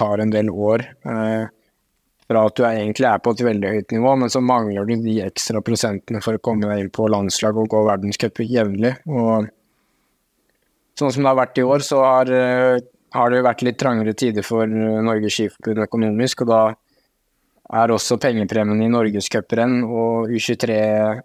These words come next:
N M trukket. Og det synes jeg er veldig synd, da, for det er,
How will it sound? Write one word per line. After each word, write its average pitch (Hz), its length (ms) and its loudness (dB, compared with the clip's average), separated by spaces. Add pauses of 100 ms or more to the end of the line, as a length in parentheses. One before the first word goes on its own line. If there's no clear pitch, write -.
N 110 200 0
M 123 220 -2 (300)
trukket. - 640 -4 (680)
Og 131 80 -4
det 135 140 4
synes 127 180 -2
jeg 127 80 4
er 123 120 2
veldig 120 160 0
synd, 139 320 0
da, 120 80 -2
for 127 160 -2
det 123 80 2
er, 117 280 2